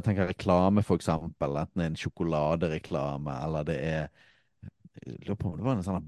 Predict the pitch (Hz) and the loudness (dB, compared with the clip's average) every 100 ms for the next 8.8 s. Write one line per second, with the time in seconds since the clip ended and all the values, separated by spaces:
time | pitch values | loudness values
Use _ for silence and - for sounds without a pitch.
0 | 76 - - - 65 80 - - _ 60 | -12 -14 -12 -12 -12 -12 -12 -16 _ -8
1 | 55 58 67 62 65 50 - - 78 78 | -8 -6 -6 -6 -8 -12 -14 -12 -8 -6
2 | 95 80 67 80 85 85 76 78 78 78 | -2 -2 0 -2 0 -2 -4 -6 -6 -6
3 | 82 80 78 73 - 78 80 - 76 80 | -8 -4 -4 -6 -6 -8 -8 -8 -12 -12
4 | - - - - - 90 92 87 73 78 | -20 -20 -20 -18 -2 2 4 4 0 -6
5 | 76 78 71 73 85 78 71 - 67 - | -4 -6 -4 0 2 2 -2 -6 -8 -8
6 | 76 82 82 76 80 85 - _ _ 92 | -8 -6 -4 -4 -2 -4 -6 _ _ 0
7 | 69 73 - 69 60 - - - - _ | 0 -6 -8 -10 -10 -12 -14 -14 -16 _
8 | - - - _ - - 76 | -12 -12 -14 _ -20 -10 -6